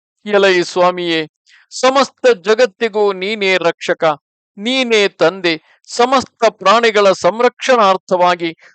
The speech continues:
ವಿಷ್ಣು ರೂಪವನ್ನು ತಾಳಿರುವೆ. ಈ ಸಮಯದಲ್ಲಿ ನಿನ್ನ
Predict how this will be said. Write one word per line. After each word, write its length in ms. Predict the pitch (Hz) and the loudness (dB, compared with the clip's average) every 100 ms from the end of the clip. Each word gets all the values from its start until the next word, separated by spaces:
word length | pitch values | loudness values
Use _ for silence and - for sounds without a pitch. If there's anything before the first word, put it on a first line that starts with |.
| _ 202 | _ -8
ವಿಷ್ಣು 380 | 254 - - 226 | -6 -6 -4 -4
ರೂಪವನ್ನು 800 | 175 202 208 185 180 170 156 156 | -2 -6 -2 -2 -2 -4 -6 -6
ತಾಳಿರುವೆ. 540 | - 139 165 156 147 139 _ _ _ _ - | -4 -2 -2 -2 -4 -10 _ _ _ _ -12
ಈ 240 | 202 190 | -6 -4
ಸಮಯದಲ್ಲಿ 760 | 170 170 170 196 170 175 170 160 _ _ _ | -2 -2 0 0 0 0 -2 -6 _ _ _
ನಿನ್ನ 300 | 214 262 254 | -4 -4 0